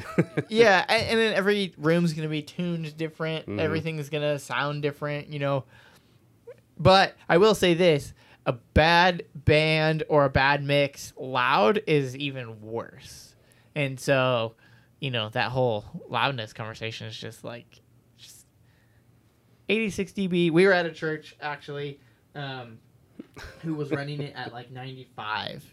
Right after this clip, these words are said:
Speaker 2: D B. Um, ninety-four, ninety-five, and was an old P A, and we just put in a new P A. And they were like, "We wanna hear it at ninety-four." And I'm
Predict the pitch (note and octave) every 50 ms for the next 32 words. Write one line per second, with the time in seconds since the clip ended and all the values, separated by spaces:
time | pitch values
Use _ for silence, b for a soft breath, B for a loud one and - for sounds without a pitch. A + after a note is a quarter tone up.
0 | _ - - - - - - - D3+ - - _ b b b b b b b b
1 | b b b _ _ - D#3 C#3 B2+ A#2+ A2 A2 A#2 B2 - - _ _ _ C#3+
2 | C#3+ D3 C#3 C3+ - C3+ C3+ B2+ B2+ B2 B2 A#2 A2+ - - G2+ G2 F#2+ - -
3 | - _ _ _ _ _ _ _ _ C#3+ C3+ B2+ B2 A#2+ A#2 A#2 A2+ - - -
4 | C3+ C3 B2 A#2+ - C3+ B2+ B2 B2 A#2+ A#2 - - A#2+ A#2 A2 G#2+ G#2+ A2 A2
5 | A2+ A#2 A#2 A#2 B2 B2+ - - A#2+ A#2 A#2 A2+ A2 A2 A2+ A2+ A2+ - A#2 A#2
6 | A#2 A#2 A#2+ A#2 A#2 B B B B B B B B B B B B B B B
7 | _ _ B2+ C3 C3 C3+ C3 C3+ - - D#3+ G3 F#3+ F#3+ F#3+ F#3+ F3 - F3+ F3
8 | F3+ E3+ D#3+ D3 D#3+ D#3+ E3 D3+ C#3+ C#3+ - F3 F3+ F#3+ F#3 E3 D3+ C#3+ C#3 C#3
9 | C3+